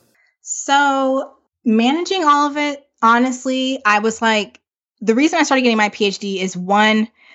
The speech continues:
to turn the system kind of, like, on its head and use the system for my benefit. Because this whole time, you know, my whole lifetime, the system has been, you know,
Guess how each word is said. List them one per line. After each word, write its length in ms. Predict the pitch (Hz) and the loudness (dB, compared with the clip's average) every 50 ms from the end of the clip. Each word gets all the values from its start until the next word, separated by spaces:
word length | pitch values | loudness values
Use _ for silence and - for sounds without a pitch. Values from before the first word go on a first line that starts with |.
| _ _ _ _ _ - | _ _ _ _ _ -14
to 500 | - - - 233 220 214 214 208 202 202 | -8 -2 0 0 2 2 0 0 -2 -4
turn 680 | 202 - - - 226 214 214 214 220 220 226 226 233 226 | -6 -10 -6 -2 0 2 4 4 4 4 2 2 0 0
the 120 | 202 190 | -2 -4
system 680 | - - 208 190 - - 202 190 190 190 185 185 190 - _ _ _ _ - | -2 -4 -4 -4 -2 0 0 2 2 2 0 -2 -4 -6 _ _ _ _ -16
kind 260 | - - - 208 220 | -8 -4 -2 0 2
of, 80 | 226 240 | 4 4
like, 220 | 240 226 220 226 - | 4 2 2 0 0
on 140 | 190 190 190 | 0 0 0
its 160 | 180 175 - | -2 -4 -6
head 320 | - - 202 196 185 180 185 | -4 0 2 2 2 2 2
and 200 | 196 202 190 185 | 0 0 0 0
use 380 | 190 202 220 254 269 247 220 | 2 4 4 4 4 2 2
the 100 | 208 190 | 0 -2
system 600 | - - - 233 220 - - - 202 190 180 170 - | -2 -2 0 0 0 0 0 -2 0 0 -2 -4 -4
for 160 | - 190 180 | -2 -2 0
my 220 | 175 175 170 165 | 2 2 2 2
benefit. 500 | 170 175 143 131 - - - - - - _ - - - - _ | 0 -2 -4 -4 -6 -6 -8 -10 -10 -12 _ -20 -20 -20 -8 _
Because 460 | - 180 180 - 196 190 185 180 - | -2 0 2 2 2 2 2 2 0
this 180 | - 190 180 - | -2 -4 -2 0
whole 180 | - 226 220 214 | 2 2 2 2
time, 320 | - 220 180 160 160 170 | 0 0 0 0 -2 -4
you 60 | 180 | -6
know, 60 | 180 175 | -6 -6
my 80 | 175 | -4
whole 180 | 175 185 190 185 | -2 0 0 2
lifetime, 540 | 185 185 185 190 190 - - 175 170 165 160 | 4 4 2 2 0 -2 -6 -6 -6 -6 -6
the 80 | 175 | -6
system 300 | - - 196 180 - 185 | -4 -4 -4 -2 -2 0
has 200 | 180 180 175 175 | 0 0 0 0
been, 320 | 185 196 170 170 170 170 - | -2 -2 -2 -2 -2 -2 0
you 100 | 185 175 | 0 2
know, 360 | 170 165 160 147 - - - | 4 4 2 2 0 -4 -8